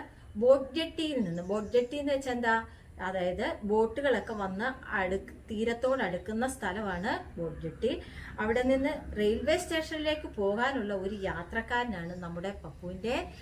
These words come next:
റിക്ഷയിൽ ഇപ്പോൾ ഇരിക്കുന്നത്. അപ്പോൾ ആ യാത്രക്കാരനെയും ക-, കൊണ്ട് പപ്പു ഓടുകയായിരുന്നു, അതായത് റിക്ഷയും വലിച്ചുകൊണ്ട് ഓടുകയായിരുന്നു എന്ന്. അതായത് ഇപ്പോൾ ട്രെയിൻ പ്ലാറ്റ്ഫാറത്തിൽ വന്ന് നിന്ന്, റെയിൽവേ സ്റ്റേഷനിൽ ട്രെയിൻ വന്ന്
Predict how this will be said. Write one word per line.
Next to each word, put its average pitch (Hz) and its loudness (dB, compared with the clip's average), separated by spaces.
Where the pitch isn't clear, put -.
റിക്ഷയിൽ 277 0
ഇപ്പോൾ 240 2
ഇരിക്കുന്നത്. 170 -4
അപ്പോൾ 196 -4
ആ 214 4
യാത്രക്കാരനെയും 247 4
ക-, 214 -4
കൊണ്ട് 214 2
പപ്പു 269 2
ഓടുകയായിരുന്നു, 214 4
അതായത് 202 2
റിക്ഷയും 220 -2
വലിച്ചുകൊണ്ട് 214 0
ഓടുകയായിരുന്നു 180 2
എന്ന്. 180 -4
അതായത് 208 2
ഇപ്പോൾ 247 2
ട്രെയിൻ 254 2
പ്ലാറ്റ്ഫാറത്തിൽ 277 0
വന്ന് 285 2
നിന്ന്, 302 2
റെയിൽവേ 226 4
സ്റ്റേഷനിൽ 294 -2
ട്രെയിൻ 262 4
വന്ന് 294 4